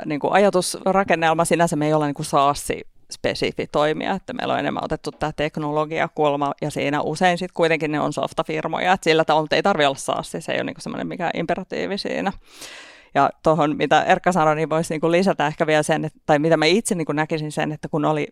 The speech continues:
oli siellä firmassa johtajana ja että, että mulla on tietty impakti tässä, mitä mä teen, mikä niinku jotenkin rajautuu siihen omaan henkilökunta-, asiakaskunta-, stakeholdereihin, mitä siinä niinku on, tai siihen niinku toimialaan ylipäätään.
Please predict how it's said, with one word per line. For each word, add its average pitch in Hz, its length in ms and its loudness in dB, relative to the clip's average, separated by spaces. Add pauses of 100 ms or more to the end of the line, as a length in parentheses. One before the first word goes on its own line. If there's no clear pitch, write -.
(140)
oli 156 160 -2
siellä 156 160 -2
firmassa 165 720 -2
johtajana 151 640 -2
ja - 140 -2
että, - 200 -6
että 143 120 -6
mulla 151 120 0
on 147 80 -2
tietty 156 320 0
impakti 165 420 -2
tässä, 185 280 -4
mitä 180 200 -6
mä - 160 -6
teen, 185 320 0 (280)
mikä 139 200 -2
niinku 170 320 0 (1080)
jotenkin 156 320 0
rajautuu 151 580 2
siihen 143 460 0 (580)
omaan 143 340 2
henkilökunta-, 139 680 0
asiakaskunta-, 131 800 -2
stakeholdereihin, 160 720 0
mitä 165 200 -2
siinä 175 300 -4
niinku 180 300 -6
on, 185 320 0 (100)
tai 127 140 0
siihen - 240 -8
niinku - 240 -8 (340)
toimialaan 143 720 0
ylipäätään. 190 600 -2